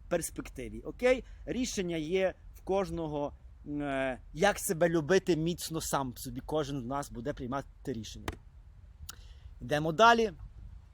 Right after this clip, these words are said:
Трошки про біль. Знову ж таки ж про біль спини. Трошки цікавих цифр.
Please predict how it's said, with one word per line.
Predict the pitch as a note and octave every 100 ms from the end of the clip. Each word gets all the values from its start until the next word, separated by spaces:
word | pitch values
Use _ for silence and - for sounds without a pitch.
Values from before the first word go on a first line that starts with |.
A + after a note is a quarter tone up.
| - - - - - - - - - - - - - - - - - - - - - - - - - - - - - - -
Трошки | B3+ C4+ - A3
про | - F#3+
біль. | D3 G3+ C#3+ F#2+ - - - - - - -
Знову | - F3+ E3
ж | -
таки | - -
ж | -
про | - D#3
біль | C3+ G3+ A#3 -
спини. | - - F#3 D#3 A2+ - -
Трошки | A3+ B3+ -
цікавих | G3 F3+ - G3+ G3 F3 - - - - - - - -
цифр. | F#3+ E3+ A#2+